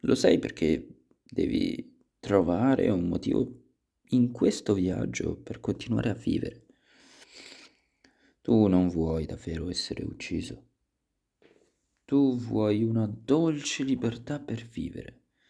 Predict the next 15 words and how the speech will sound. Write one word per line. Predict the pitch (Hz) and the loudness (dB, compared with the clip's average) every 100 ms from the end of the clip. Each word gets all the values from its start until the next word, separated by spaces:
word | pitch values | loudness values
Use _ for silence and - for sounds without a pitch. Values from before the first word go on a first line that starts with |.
| _ _ _ | _ _ _
Tu | - 151 139 131 123 | -2 4 4 4 2
cerchi | - 120 117 120 117 107 101 | 0 2 2 0 -2 0 0
una | 92 101 101 | 0 0 -2
spiga. | - 113 87 - - _ _ _ _ _ _ _ | -2 0 0 -2 -10 _ _ _ _ _ _ _
Una | 85 82 | -2 0
spiga? | 80 - - 87 - - - - _ _ _ _ _ | 0 -4 -6 -4 -4 -6 -8 -12 _ _ _ _ _
Di | - - | -4 2
grano? | 90 104 92 78 78 104 - - _ _ _ _ _ _ _ _ | 6 6 4 2 2 0 -2 -14 _ _ _ _ _ _ _ _
Sì, | - 226 220 | 0 4 6
una | 143 160 185 | 6 4 -2
spiga, | - 247 135 101 78 - | 2 2 4 4 0 -4
una | 147 170 | -8 -6
spiga | - - 82 | -4 0 0
che | - 82 | 0 -2
accendendosi | 82 127 - 131 135 165 131 110 92 | -2 -4 -2 0 0 2 0 0 -2